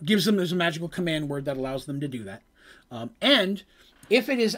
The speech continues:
activated and Darsh is within range, Darsh will hear, like, a ringing in his ears, not like a phone, but, like, a, a, a high-pitched ring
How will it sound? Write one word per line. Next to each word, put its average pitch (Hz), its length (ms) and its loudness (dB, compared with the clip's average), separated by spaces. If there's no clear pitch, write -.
activated 131 760 -4
and 151 100 -10
Darsh 170 300 -2
is 151 120 -6
within 160 400 -6
range, 175 520 -6
Darsh 196 260 2
will 185 80 -2
hear, 196 160 2
like, 180 140 -2
a 165 60 -4
ringing 165 360 -4
in 156 100 -4
his 139 160 -8
ears, 160 240 -6
not 285 120 -10
like - 80 -4
a - 60 -6
phone, 151 360 -8
but, 170 120 0
like, 170 200 0
a, 147 160 -2
a, 151 60 -4
a 156 200 -2
high-pitched 175 320 -6
ring 185 260 -6